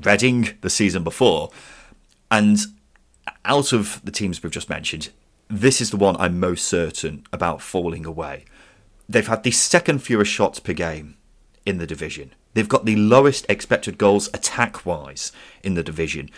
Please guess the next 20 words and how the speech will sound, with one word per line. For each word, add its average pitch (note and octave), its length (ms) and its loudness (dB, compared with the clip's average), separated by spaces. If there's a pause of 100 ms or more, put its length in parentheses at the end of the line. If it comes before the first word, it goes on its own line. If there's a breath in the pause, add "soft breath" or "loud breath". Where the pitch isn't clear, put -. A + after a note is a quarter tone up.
(240 loud breath)
Only E3+ 240 4
two - 280 2
teams C#3+ 380 2
have G#2 140 0
a G#2+ 100 2
poorer C3+ 440 6
expected A2 580 -4
goals A2+ 360 0
against G#2+ 680 0 (100)
from G2+ 240 -6
open G2 300 0
play G2 500 2
in F#2 120 -6
the E2 80 -6
division. D2+ 420 -10 (840 loud breath)
It's - 580 0 (500)
an, C3 320 -2 (120)
it's B2 240 -6
a D3 60 -6
downright C3+ 720 2